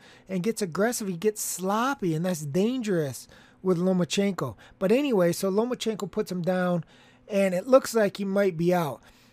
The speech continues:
He gets back up. The dude has tremendous heart. I don't think anybody would question his heart. He gets back up,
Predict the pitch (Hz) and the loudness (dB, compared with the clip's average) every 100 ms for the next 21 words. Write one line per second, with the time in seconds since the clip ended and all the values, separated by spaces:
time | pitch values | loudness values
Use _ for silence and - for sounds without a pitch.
0 | _ 160 156 214 214 185 190 180 254 269 | _ -12 -2 0 0 0 0 2 4 4
1 | 277 - 208 180 247 214 185 - 175 175 | 4 0 -8 -4 0 0 -2 -4 -4 0
2 | 220 240 202 - 170 131 165 220 240 247 | 2 2 0 -2 -2 -2 -2 -2 -2 -4
3 | 208 214 226 190 208 196 170 - - 185 | -4 -2 -2 0 0 2 0 -2 -2 -2
4 | - 156 139 160 123 - - - 190 190 | -2 -4 -6 -6 -6 -10 -20 -18 -6 -4
5 | 220 175 165 131 240 285 254 | -4 -4 -6 -2 2 2 0